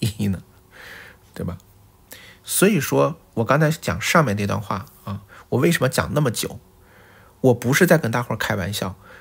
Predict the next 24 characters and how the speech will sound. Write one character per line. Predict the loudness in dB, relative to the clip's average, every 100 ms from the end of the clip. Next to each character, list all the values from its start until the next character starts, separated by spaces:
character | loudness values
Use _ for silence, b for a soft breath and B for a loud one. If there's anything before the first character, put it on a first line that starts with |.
| B
是 | 2 4
因 | 6 6 6
为 | 4
如 | 4 2 4 4 4
果 | 4 4 4
你 | 2
一 | -2 -2 0
旦 | 4 4
陷 | 4 4 4
入 | 6
了 | 4 4
那 | 4 4
种 | 2 0
哲 | 0 -2
学， | -2 -8 -8
就 | -6
是 | -4 -2
生 | 2 4
命 | 4
没 | 4
有 | 2
意 | 2 0 0
义 |
的 | 0 -4